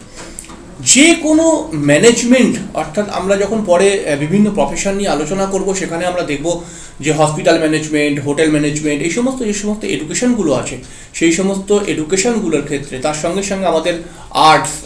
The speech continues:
আর্টসের ক্ষেত্রে কিন্তু বৃহস্পতির ভূমিকা প্রচণ্ড পরিমাণে আছে।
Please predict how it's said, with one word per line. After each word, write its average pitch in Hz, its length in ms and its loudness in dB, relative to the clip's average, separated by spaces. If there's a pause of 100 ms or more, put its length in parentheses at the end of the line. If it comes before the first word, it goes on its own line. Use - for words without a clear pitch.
(120)
আর্টসের - 420 0
ক্ষেত্রে 196 300 -6
কিন্তু 185 240 -8
বৃহস্পতির 156 400 -4
ভূমিকা 151 340 -2
প্রচণ্ড 185 460 -4
পরিমাণে 143 360 -2
আছে। 120 280 -6